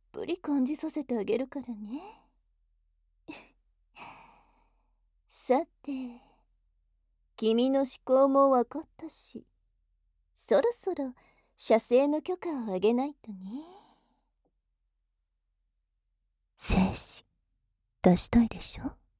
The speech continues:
おちんちんの先から白いミルクをドピドピューって出したいよね。<laughs>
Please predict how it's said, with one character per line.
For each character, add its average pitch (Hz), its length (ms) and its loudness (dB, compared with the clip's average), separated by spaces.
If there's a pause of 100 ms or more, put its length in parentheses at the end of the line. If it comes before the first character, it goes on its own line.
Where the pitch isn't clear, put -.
(2250)
お 170 120 8
ち - 240 6
ん 214 60 6
ち - 180 2
ん 170 80 4
の - 140 2
先 - 360 -2
か - 180 2
ら - 200 -4 (540)
白 220 400 6
い 233 80 6
ミ 208 160 2
ル - 180 -2
ク - 100 -8
を - 40 -10 (120)
ド - 140 -2
ピ - 140 0
ド 262 140 4
ピ - 180 0
ュ - 240 6
ー - 20 2
っ - 100 -2
て 254 120 6
出 - 160 2
し - 100 -10
た 254 180 4
い 269 80 0
よ - 120 -14
ね。 - 480 -8 (1700)
<laughs> - 1300 -14